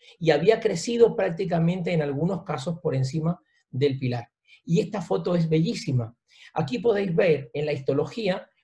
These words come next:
cómo se queda la, el tejido blando, cómo abraza a ese pilar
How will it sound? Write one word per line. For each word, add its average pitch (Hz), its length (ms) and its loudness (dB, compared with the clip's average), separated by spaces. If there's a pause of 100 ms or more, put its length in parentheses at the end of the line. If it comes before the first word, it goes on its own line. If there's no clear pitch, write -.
cómo 233 280 6
se 202 180 -4
queda 143 420 -2 (280)
la, 139 460 -2
el 147 180 -2
tejido 196 340 0
blando, 220 540 2 (180)
cómo 220 340 4
abraza 190 720 -2
a 147 120 0
ese 170 260 -2
pilar 196 480 -6